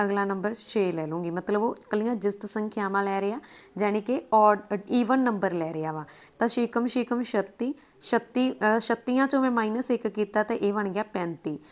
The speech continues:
ਮਤਲਬ ਅਗਲਾ ਨੰਬਰ ਕੀ ਆਉਣਾ? ਪੈਂਤੀ। ਤਾਂ ਪੈਂਤੀ ਆਪਸ਼ਨ ਕਿਹੜੀ ਆ? ਆਪਸ਼ਨ B 'ਚ ਆ। ਇਸ ਤੋਂ ਅਗਲਾ ਵੀ ਚੈੱਕ ਕਰ ਲੈਂਦੇ ਹਾਂ। ਇਸ ਤੋਂ ਅੱਗੇ ਸੱਤ ਛੱਡ ਦੇਣਾ ਸੀ, ਅੱਠ ਲੈ ਲੈਣਾ ਸੀ, ਆਠੋ ਆਠੀ ਚੌਂਹਠ,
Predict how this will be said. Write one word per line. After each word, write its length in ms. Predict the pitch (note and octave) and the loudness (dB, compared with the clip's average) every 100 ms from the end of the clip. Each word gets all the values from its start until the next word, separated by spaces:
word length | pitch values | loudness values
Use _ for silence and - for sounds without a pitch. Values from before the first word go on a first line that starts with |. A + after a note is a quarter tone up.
| - - | -20 -4
ਮਤਲਬ 320 | G3+ A3 A#3 A#3 | -2 2 4 4
ਅਗਲਾ 200 | A3 A3 | 2 0
ਨੰਬਰ 300 | G#3+ G3 A3 | 0 -2 -2
ਕੀ 160 | A3 | 0
ਆਉਣਾ? 180 | G#3+ G3+ | 0 -2
ਪੈਂਤੀ। 540 | A#3+ F#3+ E3 D3+ D3+ C#3+ - - | -4 -4 -4 -4 -8 -8 -16 -6
ਤਾਂ 80 | - | -2
ਪੈਂਤੀ 340 | G#3+ A3 G#3+ A#3+ | 0 0 2 2
ਆਪਸ਼ਨ 360 | A3+ - A#3+ | 2 0 -2
ਕਿਹੜੀ 300 | G#3 G#3+ A3+ | 0 0 0
ਆ? 100 | A#3 - | -2 -2
ਆਪਸ਼ਨ 360 | G3+ G3+ A3+ G#3+ | -2 -2 -4 -2
B 240 | F3+ E3 | 0 -2
'ਚ 140 | D#3 | -2
ਆ। 80 | D3+ - | -6 0
ਇਸ 160 | G#3 | 0
ਤੋਂ 160 | - A#3 | 4 2
ਅਗਲਾ 220 | A3+ A#3 | 4 2
ਵੀ 80 | A#3 | 0
ਚੈੱਕ 220 | A#3 A#3 - | -2 -4 0
ਕਰ 140 | A3+ | 0
ਲੈਂਦੇ 300 | A3 A3 A3 | 0 -2 -2
ਹਾਂ। 80 | C4 - - - | -4 -12 -20 4
ਇਸ 160 | A3+ A#3 | 4 6
ਤੋਂ 140 | A#3+ | 4
ਅੱਗੇ 160 | A3 B3 | 4 2
ਸੱਤ 340 | B3 G#3 - | 4 2 2
ਛੱਡ 280 | G#3+ G#3+ G3+ | 0 0 0
ਦੇਣਾ 240 | A3 A3 | -2 -2
ਸੀ, 220 | A3+ A#3 | -2 0
ਅੱਠ 160 | G#3 G#3 | 0 0
ਲੈ 180 | A#3+ A#3 | 0 2
ਲੈਣਾ 240 | A#3 A#3+ | 0 -2
ਸੀ, 200 | A#3+ C4 - - - | -2 -6 -8 -20 2
ਆਠੋ 320 | G#3 A3 A#3 A#3+ | 6 6 4 4
ਆਠੀ 260 | A#3 A#3+ | 2 0
ਚੌਂਹਠ, 460 | A#3 A#3 A3 A#3 | -4 0 2 2